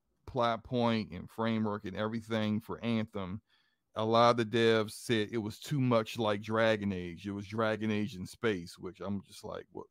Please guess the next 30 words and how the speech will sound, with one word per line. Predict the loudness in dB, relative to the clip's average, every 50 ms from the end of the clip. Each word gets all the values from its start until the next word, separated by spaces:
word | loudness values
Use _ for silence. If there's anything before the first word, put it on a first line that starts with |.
| _ -6
I | -2
mean, | 0 0 0 -2 -4 -6 -8 -10 -12 _ _ _ _ _ _ _ _ _ _ _ -2
compared | 0 2 4 6 6 6 6 4
to | 2
what | 4 4 4 4 2 0 _ _ _ _ _ _
Anthem's | 0 2 2 2 2 2 0 0 0
story | 2 2 2 2 2 0
turned | 0 2 2 4 4
out | 4 4 2 2 -2
to | -4
be, | -2 -2 -2 -2 -2 -4 -8 _ _ _ _ _ _ -20 -20 -20 -20 -20 _ _ _ _ _ _ -12
you | -8
should | 0 4 6 6
have | 6 8
wished | 8 8 8 8 8 4
it | -2
was | -2 -2 -2
Dragon | 0 2 2 2 2 2 0 0
Age | 0 0 -2 -4 -8
in | -10
<laughs> | -10 -4 -2 -2 -2 4 8 10 10 10 10 8 6 8 8 6
space. | 2 2 2 -2 -6 -8 -10 -10 -10 -10 -10 -10 -10 -4
But, | 4 8 10 10 10 10 8
uh, | 6 8 8 8 8 6 4
he | 4 2 0
felt | 2 4 2 2 2
disrespected | 0 -4 -6 -4 -2 0 0 0 0
and | -2 -2
he | 0 0
left. | 0 2 2 2 0 -2 -6 -18